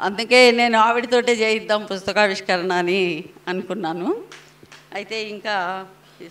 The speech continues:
సాహితీ మిత్ర మండలి వారికి అందరికీ మరొకసారి ఇంత మంచి కార్యక్రమం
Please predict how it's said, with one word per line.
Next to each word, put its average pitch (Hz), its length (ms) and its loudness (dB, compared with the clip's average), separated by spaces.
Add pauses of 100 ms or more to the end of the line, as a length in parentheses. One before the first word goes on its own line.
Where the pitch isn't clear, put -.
సాహితీ 220 380 -10
మిత్ర 196 300 -6
మండలి 190 380 -2
వారికి 190 440 0 (760)
అందరికీ 185 440 -4
మరొకసారి 185 800 0 (240)
ఇంత 196 200 -4
మంచి 196 320 0
కార్యక్రమం 190 680 2